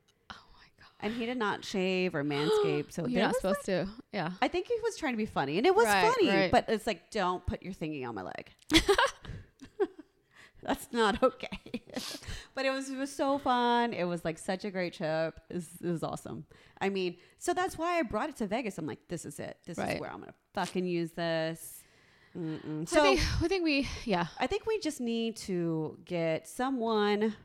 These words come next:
Speaker 2: and I know the one, and you know the one.
Speaker 1: What?
Speaker 2: The one person who would wear all that stuff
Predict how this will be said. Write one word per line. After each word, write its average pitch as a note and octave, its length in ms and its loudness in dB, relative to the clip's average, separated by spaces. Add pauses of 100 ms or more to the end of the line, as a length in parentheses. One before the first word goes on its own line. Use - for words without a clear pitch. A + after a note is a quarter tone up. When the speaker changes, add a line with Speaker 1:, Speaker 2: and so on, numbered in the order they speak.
(280)
Speaker 2:
and E3 100 -2
I D#3+ 100 2
know D#3+ 180 4
the G3+ 80 2
one, F3 560 -2
and D#3+ 180 -2
you D3+ 80 0
know D#3 160 0
the G3 100 0
one. E3+ 360 -2 (1800)
Speaker 1:
What? F3+ 380 -4
Speaker 2:
The F3+ 100 2
one E3+ 200 0
person G3+ 320 0
who A3 120 0
would E3 160 0
wear D#3+ 280 -2
all F3 280 0
that E3+ 280 -4
stuff D3 380 -6